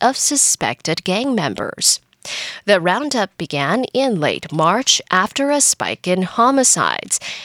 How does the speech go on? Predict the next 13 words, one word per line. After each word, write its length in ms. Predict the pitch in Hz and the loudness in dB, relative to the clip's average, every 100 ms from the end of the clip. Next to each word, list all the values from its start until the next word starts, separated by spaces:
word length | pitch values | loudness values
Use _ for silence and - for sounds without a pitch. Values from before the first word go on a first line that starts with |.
| - | -4
and 200 | 202 196 | -2 -2
has 420 | - 180 170 - | 0 2 2 0
resulted 760 | 139 98 - 160 214 - 117 - | -2 -2 2 2 2 -2 -2 0
in 140 | 196 | -2
the 200 | 160 139 | 0 0
arrest 580 | 110 98 160 247 - - | 0 0 0 2 0 0
of 220 | - 196 185 | 0 2 2
over 400 | 214 277 185 143 | 0 0 -2 -2
twenty-two 1000 | - - 214 277 - 285 - 185 175 | -4 -4 -4 -2 -4 -4 -4 -2 -2
thousand 800 | 214 - 233 254 302 247 107 101 - | -4 -4 0 2 0 0 -2 -4 -8
presumed 680 | - 117 139 170 233 220 | -6 -2 0 0 0 -2
gang 320 | - 202 285 226 | -2 0 2 2
members. 640 | 151 110 92 - - - | 2 0 -2 -2 0 -2